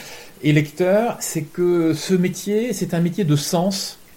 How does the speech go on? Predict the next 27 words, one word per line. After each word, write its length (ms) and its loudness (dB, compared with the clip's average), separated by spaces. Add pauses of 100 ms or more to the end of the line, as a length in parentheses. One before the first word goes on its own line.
et 100 -2
d'engagement. 640 2
C'est 140 -8
un 60 -2
métier 240 -4
qui 100 -4
est 80 0
nécessaire 840 2 (440)
à 100 2
la 80 6
liberté 720 2 (420)
d'expression. 680 -2 (300)
C'est 140 -6
un 40 2
métier 240 -2
qui 100 0
est 40 2
nécessaire 500 -2
à 40 4
la 60 4
démocratie. 560 0
Il 40 -2
ne 40 -6
peut 120 0
pas 260 2
y 100 4
avoir 560 2